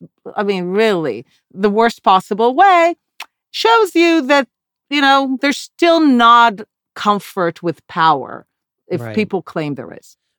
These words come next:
Speaker 2: Right. It's kind of like when David Baddiel in the U K wrote Jews Don't Count,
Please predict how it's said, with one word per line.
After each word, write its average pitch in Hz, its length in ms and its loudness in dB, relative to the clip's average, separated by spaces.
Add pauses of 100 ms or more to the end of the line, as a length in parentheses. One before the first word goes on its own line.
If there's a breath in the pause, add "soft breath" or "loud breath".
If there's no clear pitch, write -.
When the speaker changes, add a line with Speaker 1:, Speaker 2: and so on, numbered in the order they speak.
Speaker 2:
Right. 120 220 -2
It's 117 140 -6
kind 139 180 -8
of 127 60 -6
like 127 180 -4
when 120 240 -6
David 127 380 -4
Baddiel 113 540 -6
in 107 320 -8
the 110 100 -6
U 110 180 -8
K 113 400 -4
wrote 110 300 -6
Jews 113 280 -6
Don't 107 280 -8
Count, 123 420 -4